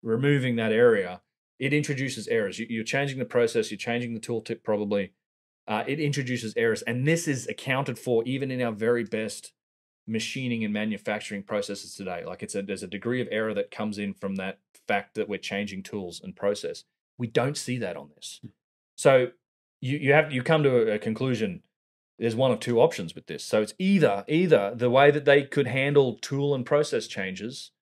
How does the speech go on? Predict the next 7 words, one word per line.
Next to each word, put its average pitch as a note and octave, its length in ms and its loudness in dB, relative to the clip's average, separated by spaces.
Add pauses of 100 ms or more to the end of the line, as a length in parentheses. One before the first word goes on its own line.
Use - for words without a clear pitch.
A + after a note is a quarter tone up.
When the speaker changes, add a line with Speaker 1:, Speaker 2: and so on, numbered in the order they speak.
(440)
Speaker 1:
was A#2+ 200 -2
better B2+ 560 4 (100)
than A#2+ 180 0
what E2+ 180 -2
we B2 160 -2
could A#2+ 240 -6
do, F#2+ 300 -8